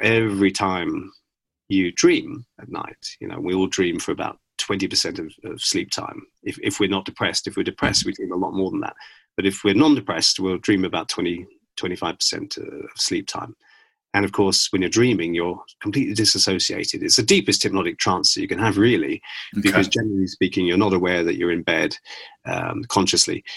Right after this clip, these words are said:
Speaker 1: You're not aware, um, that, that, uh, you know, what's going on in your everyday life. You're totally focused. Uh, you're disassociated from your surroundings and associated to the contents of your imagination, which you're living through as you're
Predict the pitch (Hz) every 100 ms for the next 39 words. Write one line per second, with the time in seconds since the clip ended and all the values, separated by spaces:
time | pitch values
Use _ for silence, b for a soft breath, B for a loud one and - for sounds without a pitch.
0 | B B - 92 92 90 87 90 85 82
1 | 78 80 - 92 82 78 80 - - -
2 | - - - - - - - - - -
3 | 90 - - 101 95 98 95 92 87 90
4 | 87 90 82 - 85 - - 101 95 87
5 | 90 87 87 85 - - 95 101 85 90
6 | 98 151 - 98 95 92 90 87 - 82
7 | 85 87 - 87 82 82 82 - 98 -
8 | 107 - 98 90 - 87 - 95 - 90
9 | 92 92 82 82 87 80 87 85 85 87
10 | 90 - 98 85 - 87 101 110 98 95
11 | 80 80 90 90 95 85